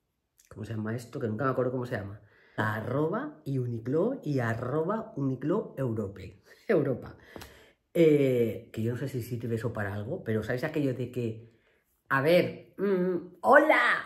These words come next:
<laughs> Es que mirad que llevo, pues desde que tengo el canal, hablando de Uniqlo y es completamente invisible. Entonces ahora ya ha llegado un punto que me da igual, que no me da nada de vergüenza,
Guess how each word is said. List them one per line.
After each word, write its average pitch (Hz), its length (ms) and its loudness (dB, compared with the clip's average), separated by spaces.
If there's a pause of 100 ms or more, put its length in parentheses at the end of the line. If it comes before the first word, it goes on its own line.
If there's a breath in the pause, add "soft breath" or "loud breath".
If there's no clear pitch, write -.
(120)
<laughs> - 1400 -6
Es 190 240 0
que 240 400 2
mirad 160 380 2
que 240 120 -2
llevo, 214 640 -2
pues 131 160 -6
desde 123 240 -6
que 110 80 -8
tengo 143 200 2
el 294 60 -2
canal, 156 600 -2
hablando 123 380 0
de 208 120 2
Uniqlo 135 540 -2 (260)
y 120 400 -6 (1300)
es - 100 -14
completamente 139 560 -4
invisible. 113 600 -2
Entonces 220 420 -2
ahora 185 180 2
ya 202 240 -2
ha 160 60 -2
llegado 160 220 2
un 156 120 -4
punto 175 460 -2
que 160 80 0
me 127 100 0
da 131 100 -2
igual, 156 520 0
que 117 120 -2
no 120 120 0
me 139 80 0
da 135 80 2
nada 143 320 2
de 117 100 0
vergüenza, 117 720 -4